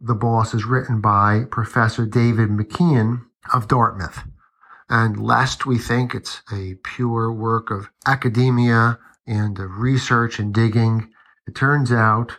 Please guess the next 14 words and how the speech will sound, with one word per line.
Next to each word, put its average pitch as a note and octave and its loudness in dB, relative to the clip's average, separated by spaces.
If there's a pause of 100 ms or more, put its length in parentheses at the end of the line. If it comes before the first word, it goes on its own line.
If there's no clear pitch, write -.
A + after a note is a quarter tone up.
(360)
that G#2+ 0
when G#2 0
Judge G#2+ -2 (180)
Johnson B2+ 2
went A2+ 0
through A2 0 (160)
the, G#2 0
um, F#2 -4
papers C3+ 2
of A2 -8
Justice, A2 -2
Chief B2+ -2
Justice A2 -2 (180)
Vanderbilt A#2 2